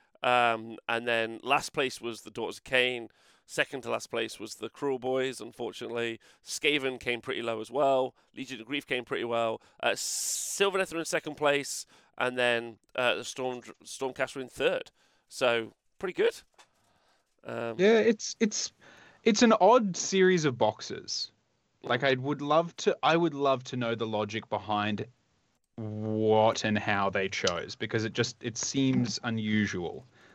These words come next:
Speaker 2: Like, it doesn't seem to be stuff that people are gonna go crazy to buy.
Speaker 1: Uh, I mean, ultimately they're just, like, little boxes, right? You d-, don't have to
Speaker 2: Yeah.
Speaker 1: pick 'em, but I think they're always, like, fun,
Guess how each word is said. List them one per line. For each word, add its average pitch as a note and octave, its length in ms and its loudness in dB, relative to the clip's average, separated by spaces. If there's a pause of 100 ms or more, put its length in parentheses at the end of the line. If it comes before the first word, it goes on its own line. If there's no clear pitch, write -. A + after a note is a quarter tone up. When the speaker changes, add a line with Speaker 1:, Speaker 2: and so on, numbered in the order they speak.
(120)
Speaker 2:
Like, A2 100 2
it A2 80 4
doesn't B2 220 0
seem A2 300 -2
to G#2+ 100 -2
be G#2 400 0
stuff G2+ 400 0
that - 120 -2
people F#2 300 -4
are F#2+ 40 -2
gonna F#2+ 180 -2
go F#2 220 0 (480)
crazy G2 440 -4
to F2 120 -12
buy. E2 320 -8 (1120)
Speaker 1:
Uh, G3 520 6 (120)
I B3 80 8
mean, A3+ 240 2
ultimately B2 400 -2
they're G#2 140 -6
just, - 240 -14
like, F#2+ 100 -8
little - 160 -8
boxes, - 420 -12
right? - 180 -6
You - 40 -8
d-, G#2 140 -16 (100)
don't A2 220 -2
have G2 220 -8
to - 60 -10
Speaker 2:
Yeah. F#2+ 120 -6
Speaker 1:
pick - 120 -10
'em, G2+ 140 -10
but A#2 100 -2
I C3 40 -2
think G3 220 -4
they're E3 120 6
always, C3+ 240 0
like, A2 160 -2
fun, G2 340 -4